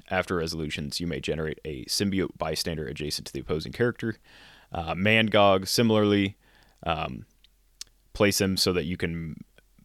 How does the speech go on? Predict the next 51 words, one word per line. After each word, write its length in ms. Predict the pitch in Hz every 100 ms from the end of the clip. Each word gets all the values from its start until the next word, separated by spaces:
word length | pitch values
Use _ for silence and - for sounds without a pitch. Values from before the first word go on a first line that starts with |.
| _ _ _ _
target 340 | - 113 101 95
all 240 | - 98 101
opposing 400 | 92 104 98 95
characters 480 | - 90 90 95 92
within 220 | 90 87
three 220 | - 113
squares 320 | - 104 95
in 60 | 85
line 160 | 82 78
of 40 |
fire, 340 | - 98 98
then 140 | 87 76
do 160 | 92
so. 360 | 104 - 101 98
Hit 200 | 90 104
characters 400 | - 98 - 90
are 80 | 82
each 160 | -
dealt 180 | - 73
four 300 | - - 117
damage 320 | 117 113 110
instead 240 | 95 - 85
of 80 | 85
norm-, 440 | 98 120 120 101 -
normal 400 | 117 123 131 131
damage. 400 | 120 123 117 - - - _
If 200 | - 110
he 180 | - 113
did, 440 | 90 127 127 123 113 _ _ _ -
after 240 | 95 -
resolutions, 520 | 101 90 92 92 92 -
make 140 | 90
a 80 | -
close 220 | 101 92
attack 320 | 87 90 85
targeting 320 | - 90 87
each 200 | - 87
opposing 360 | - - 80 80
character 420 | - 80 - 85
within 280 | 65 - -
two 220 | - 135 147
squares 400 | - 78 78 80
in 80 |
line 160 | 76 71
of 60 | -
fire, 340 | 76 71 82 - - - -
and 120 | -
they're 120 | 82
dealt 260 | 78 82 -
three 240 | - 98
damage 480 | 85 82 71 69 -